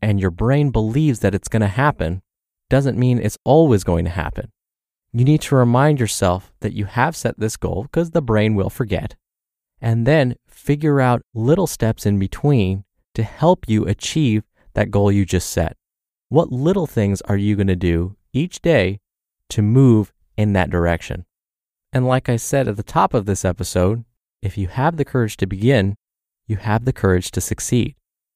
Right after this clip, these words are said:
You just need to set yourself up for success. And writing down your goals, reminding yourself of those goals, and making sure you have those little steps in between mapped out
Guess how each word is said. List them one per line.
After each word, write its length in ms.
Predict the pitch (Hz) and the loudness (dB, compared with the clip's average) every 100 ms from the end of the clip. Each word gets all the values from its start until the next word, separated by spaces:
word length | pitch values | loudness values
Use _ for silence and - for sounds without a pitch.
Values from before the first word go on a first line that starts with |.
| _ _ | _ _
You 120 | - 104 | -6 -2
just 220 | 113 - | 0 2
need 240 | 107 113 | 0 0
to 60 | 110 | -2
set 240 | - - | -4 -4
yourself 480 | - 95 - 92 - | -4 -6 -4 -4 2
up 280 | 156 - - _ | 2 2 -6 _
for 180 | - | -10
success. 580 | 92 85 - 87 82 - _ _ _ _ _ _ | -10 -8 -8 -8 -8 -14 _ _ _ _ _ _
And 180 | 101 92 | -4 0
writing 260 | 95 107 127 | 2 2 2
down 200 | 127 127 | 2 2
your 80 | |
goals, 440 | 110 113 120 156 - _ _ _ | 2 2 2 0 -6 _ _ _
reminding 500 | - 87 87 95 123 | -6 -4 0 2 2
yourself 380 | 135 131 131 131 | 0 0 0 0
of 100 | 131 | -2
those 220 | - 127 | 0 -2
goals, 420 | 117 120 123 127 123 _ _ | 2 4 4 2 -4 _ _
and 160 | 101 95 | -4 0
making 360 | 110 - 131 | 0 0 -4
sure 500 | 127 - 156 131 104 - _ _ - | -4 0 2 4 2 -4 _ _ -10
you 120 | 92 | -4
have 240 | 98 98 | -2 0
those 260 | 95 95 92 | 0 0 -2
little 320 | 101 151 185 | 0 0 0
steps 400 | - - 156 - | -2 0 0 2
in 120 | 135 | 0
between 560 | 120 117 - 143 147 117 | 0 -4 -2 0 2 4
mapped 320 | 98 92 - | 2 0 0
out 200 | 90 87 | 0 -2